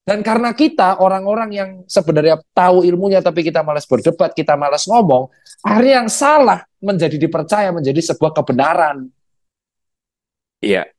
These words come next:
Speaker 2: dan pelakunya,
Speaker 1: It-
Speaker 2: pelakunya pun merasa, "Oh, gue diafirmasi, orang-orang setuju sama
Speaker 1: Iya.
Speaker 2: apa yang gue sampaikan."
Speaker 1: Iya.
Speaker 2: Dan akhirnya
Speaker 1: Dan
Speaker 2: sama-,
Speaker 1: dilanjutin.
Speaker 2: dilanjutin terus,
Speaker 1: Dan
Speaker 2: dimakan
Speaker 1: dilanjutin.
Speaker 2: terus, dilan-, dimakan terus sama dia, anjir. Ini udah death of, the death of expertise.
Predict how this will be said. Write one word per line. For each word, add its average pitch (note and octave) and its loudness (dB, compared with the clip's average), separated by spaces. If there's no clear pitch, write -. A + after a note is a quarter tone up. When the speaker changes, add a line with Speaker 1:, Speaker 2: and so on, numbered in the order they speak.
Speaker 2:
dan B2 2
pelakunya, C3 2
Speaker 1:
It- F3+ -8
Speaker 2:
pelakunya B2+ 2
pun G#3 0
merasa, C#3 2
"Oh, F3 -4
gue A#2+ -2
diafirmasi, E2+ -8
orang-orang G2 -2
setuju G#2+ -4
sama A#3+ 6
Speaker 1:
Iya. A#3 4
Speaker 2:
apa - -12
yang G#2 2
gue G3+ 2
sampaikan." G#3 2
Speaker 1:
Iya. A3+ 4
Speaker 2:
Dan C3 0
akhirnya D3+ 2
Speaker 1:
Dan G3+ 2
Speaker 2:
sama-, - 0
Speaker 1:
dilanjutin. B3+ 2
Speaker 2:
dilanjutin D#3+ 2
terus, D#3+ 2
Speaker 1:
Dan A#2 0
Speaker 2:
dimakan - 2
Speaker 1:
dilanjutin. F3+ -2
Speaker 2:
terus, D3+ -12
dilan-, G#2 -2
dimakan G#2+ -2
terus C3 -2
sama G#2 0
dia, G2 -2
anjir. G#2 -8
Ini D3 0
udah A2 2
death G2 0
of, G2 -6
the G2 -8
death G2 0
of F#2+ -4
expertise. - -8